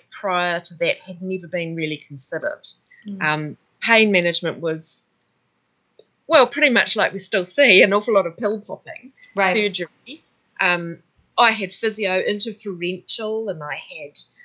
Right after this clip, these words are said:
Speaker 1: ultrasound. I mean, I had everything <laughs> that physios do, um, and none of them made any difference. And it was only when I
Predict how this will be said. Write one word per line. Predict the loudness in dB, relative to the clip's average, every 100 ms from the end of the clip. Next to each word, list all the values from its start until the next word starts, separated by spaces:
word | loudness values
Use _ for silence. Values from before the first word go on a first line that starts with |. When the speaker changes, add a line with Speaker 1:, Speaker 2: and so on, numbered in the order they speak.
| _ 0
Speaker 1:
ultrasound. | 4 4 2 2 6 6 6 4 -2 -8
I | -10
mean, | -6 -4
I | -4
had | -8 -10 -12 _
everything | 2 2 2 -4 -4 -4 -4 -6 0
<laughs> | 0 2
that | 0 2
physios | 2 2 4 4 2 0
do, | -2 -2 -6 -10 -18 -18 -18 _
um, | 0 0 -2 -4
and | -4 -2
none | -2 -2
of |
them | -4 -4
made | -6
any | -6 -8
difference. | -6 -6 -6 -10 -8 -10
And | -10
it | -6
was | -8 -6
only | -4 -2 -2 -2
when | -4
I | -4 -6